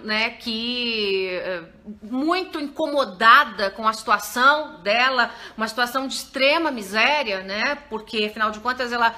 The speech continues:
só ganha trinta e cinco mil reais e ela queria ganhar sessenta e um mil reais. Ah, então, é muito incomodada com essa situação de extrema pobreza, né, de um trabalho realmente árduo.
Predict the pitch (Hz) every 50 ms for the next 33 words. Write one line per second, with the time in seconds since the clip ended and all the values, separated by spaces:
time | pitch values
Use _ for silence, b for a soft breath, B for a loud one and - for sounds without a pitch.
0 | B B B B - - 285 285 285 254 233 262 302 339 339 320 320 269 262 254
1 | 262 240 233 220 247 240 240 240 233 226 226 214 214 202 202 226 262 294 285 277
2 | 269 214 226 220 208 220 220 - 220 208 214 220 220 220 220 220 220 214 - -
3 | 226 220 - 254 254 254 254 254 226 220 214 214 214 208 202 202 190 190 190 202
4 | 226 262 277 269 233 226 - - B B B B B B B B B 196 196 202
5 | 202 196 196 208 202 - 196 196 - 220 247 240 262 269 285 294 269 262 302 320
6 | 311 339 311 320 302 277 294 269 220 220 233 240 254 269 254 254 247 240 247 240
7 | - - 247 226 226 - 247 240 285 277 240 233 - - 240 240 254 277 269 240
8 | - 220 180 180 214 226 254 285 302 294 269 302 302 302 B B B B B 208
9 | 202 208 220 226 240 247 247 254 247 196 196 190 226 240 240 247 240 220 226 247
10 | 254 247 254 262 254 262 262 247 - 269 262 240 233 247 262 269 285 285 294 269
11 | 233 233 294 302 294 302